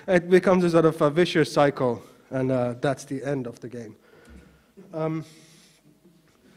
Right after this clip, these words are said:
so there is, in the technological form, there is already a precondition contained for these rules. If traffic is not flowing, then the, the, these vehicles cannot move, they cannot collect,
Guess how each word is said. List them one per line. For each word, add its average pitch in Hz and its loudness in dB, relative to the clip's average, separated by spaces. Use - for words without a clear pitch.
so 190 -2
there 196 0
is, 208 0
in 226 0
the 202 4
technological 202 4
form, 165 0
there 147 0
is 147 0
already 170 4
a 143 -4
precondition 147 2
contained 135 0
for 139 2
these 127 -2
rules. 120 -4
If 202 0
traffic 208 -2
is 156 -4
not 160 0
flowing, 156 0
then 143 -4
the, 131 -2
the, 131 -4
these 123 -8
vehicles 143 -6
cannot 127 -10
move, 135 -4
they 127 -6
cannot 123 -10
collect, 127 -8